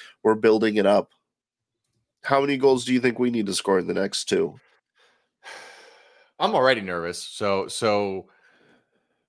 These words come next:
Speaker 2: I don't think my opinion changes unless we t-, score two goals a match.
Speaker 1: <clears throat>
Speaker 2: Scoring any is gonna make me
Speaker 1: Two
Speaker 2: feel
Speaker 1: goals a
Speaker 2: better.
Speaker 1: match?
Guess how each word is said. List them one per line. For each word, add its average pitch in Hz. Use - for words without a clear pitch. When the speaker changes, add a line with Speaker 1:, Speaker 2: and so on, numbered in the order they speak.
Speaker 2:
I 143
don't 196
think 170
my 147
opinion 123
changes 113
unless 120
we 113
t-, -
score 113
two 113
goals 98
a 90
match. 85
Speaker 1:
<clears throat> -
Speaker 2:
Scoring -
any 117
is 143
gonna 123
make 113
me 104
Speaker 1:
Two 101
Speaker 2:
feel 104
Speaker 1:
goals 113
a 120
Speaker 2:
better. 139
Speaker 1:
match? -